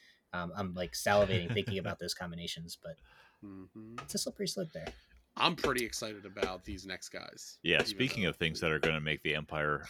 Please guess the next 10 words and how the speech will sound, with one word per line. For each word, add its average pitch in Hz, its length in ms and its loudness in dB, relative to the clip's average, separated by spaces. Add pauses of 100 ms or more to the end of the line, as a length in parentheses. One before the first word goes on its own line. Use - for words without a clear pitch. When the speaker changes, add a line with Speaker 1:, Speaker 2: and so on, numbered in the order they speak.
Speaker 2:
uh, 71 200 0
have 80 240 2
their 76 160 2
day 76 260 4
again. 65 320 -4 (160)
<laughs> - 380 2
Speaker 3:
Make 139 180 2 (100)
the - 200 -2
Empire 139 500 0
great. 123 300 -2